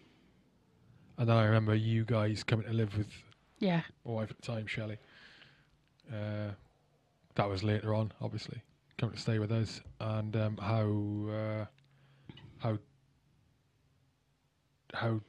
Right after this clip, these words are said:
Speaker 1: difficult it was for it to, to move through on from
Speaker 2: Yeah.
Speaker 1: something like that. Um,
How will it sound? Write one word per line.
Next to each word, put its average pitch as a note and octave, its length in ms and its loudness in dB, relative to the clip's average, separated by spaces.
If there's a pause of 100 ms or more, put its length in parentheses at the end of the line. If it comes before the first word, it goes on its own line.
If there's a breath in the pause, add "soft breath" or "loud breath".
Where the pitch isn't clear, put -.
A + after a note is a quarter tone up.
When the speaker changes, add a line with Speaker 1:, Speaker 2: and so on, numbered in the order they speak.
Speaker 1:
difficult A2+ 480 0
it A2+ 80 -4
was A2 380 -4 (220)
for A#2 80 -2
it A2+ 200 -2 (140)
to, A2+ 240 -6 (120)
to - 160 -6
move A2+ 240 -2 (800)
through A#2+ 380 -2 (280)
on A2+ 160 2
from G3+ 100 2
Speaker 2:
Yeah. F3+ 120 4 (120)
Speaker 1:
something A2+ 300 0
like B2 100 -4
that. C3 160 -4 (920 soft breath)
Um, A#2 640 -6